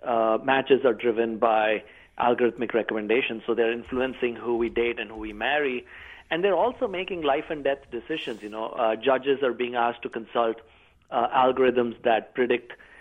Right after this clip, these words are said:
the likelihood that a defendant would, uh, reoffend, uh, and use that information to make sentencing and parole decisions. Uh, doctors are being asked to consult algorithms to, uh, select treatment options for a patient. So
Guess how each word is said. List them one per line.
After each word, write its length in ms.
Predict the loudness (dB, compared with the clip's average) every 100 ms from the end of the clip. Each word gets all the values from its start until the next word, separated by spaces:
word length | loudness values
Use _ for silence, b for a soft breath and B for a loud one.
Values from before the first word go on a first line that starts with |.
| B
the 60 | 2
likelihood 560 | 2 2 0 2 2 2
that 140 | -2
a 60 | -2
defendant 640 | -4 -4 -4 -2 -6 -4
would, 340 | -4 -4 -6 -6
uh, 120 | -6
reoffend, 680 | -2 -2 -2 -2 -6 -8 -12 _ b b b
uh, 220 | -4 -2 0
and 240 | -2 -2 4
use 320 | 8 8 8
that 140 | 4
information 760 | 2 -4 -6 -2 -4 -2 -4 -4
to 80 | -4
make 200 | -6 -6
sentencing 720 | -6 -4 -4 -4 -4 -6 -6
and 160 | -10 -8
parole 340 | 0 2 2
decisions. 640 | -2 -6 -6 -6 -6 -10 -18 -20 B B B B
Uh, 320 | 2 4 4
doctors 480 | 4 4 4 4 4
are 140 | 4
being 180 | 2 2
asked 240 | 2 2 0
to 80 |
consult 380 | -8 -6 -2 0
algorithms 580 | 2 0 2 0 0 -6 -6
to, 320 | -2 0 -2 -6 B B B -2
uh, 320 | 2 2 0 -4 -8 4
select 300 | 4 4 2
treatment 380 | 0 2 0
options 400 | 2 0 -4 -12 -6
for 120 | -6
a 40 |
patient. 500 | -4 -4 -4 -8 -12 -16 B B B B 0
So 460 | 4 4 4 2